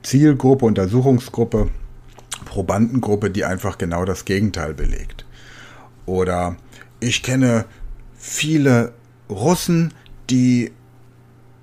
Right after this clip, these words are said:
offiziell öffentlich gegen den Krieg protestieren. Okay, aber was bedeutet viele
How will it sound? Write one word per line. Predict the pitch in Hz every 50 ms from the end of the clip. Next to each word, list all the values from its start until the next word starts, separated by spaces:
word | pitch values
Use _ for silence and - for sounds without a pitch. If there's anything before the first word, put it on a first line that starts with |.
| _ -
offiziell | 139 165 151 - 156 135 127 - - 127 120 117 120 117 113 107
öffentlich | - 127 143 131 131 143 123 110 113 113 107 -
gegen | - 110 104 101 104 92
den | 92 95 104
Krieg | - - - 156 143 -
protestieren. | - - 113 101 - 78 - - - - 85 64 52 - - - - - - - - - - - - - - - -
Okay, | - 98 - - 117 98 76 - - - - - - - - - - - - - -
aber | - 92 101 107 110
was | 117 -
bedeutet | - 123 107 107 104 123 131 127 98 80 - -
viele | - - - - - 113 107 98 95 87 80 80